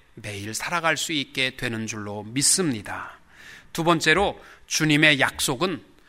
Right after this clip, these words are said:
어제나 오늘이나 동일합니다. "내가 결코 너를 버리지 아니하고 너를 떠나지 않겠다." 하시는 약속은 평생 유효한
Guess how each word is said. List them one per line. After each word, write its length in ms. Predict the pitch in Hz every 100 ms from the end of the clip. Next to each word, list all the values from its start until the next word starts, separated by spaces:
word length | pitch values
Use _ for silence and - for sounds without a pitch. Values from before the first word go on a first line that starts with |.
| -
어제나 480 | - 131 135 127 123
오늘이나 600 | 117 113 113 107 107 101 - -
동일합니다. 720 | 139 139 151 127 98 - - - _ _ _ _ _ _ _ _ _ - - - - _ _ _ _
"내가 340 | - 147 151 -
결코 520 | 170 208 - - 226
너를 320 | 202 175 180
버리지 420 | - 147 143 139
아니하고 580 | 139 123 117 113 113 110
너를 380 | - 143 143 123
떠나지 380 | - 202 214 214
않겠다." 580 | 180 139 143 - 135 123
하시는 420 | 131 135 127 123
약속은 540 | 101 - - 139 170 120 _ _ _ _ _ _ _ _ _
평생 880 | - - 226 254 269 226 226 220 214 185
유효한 720 | 151 139 135 117 143 190 202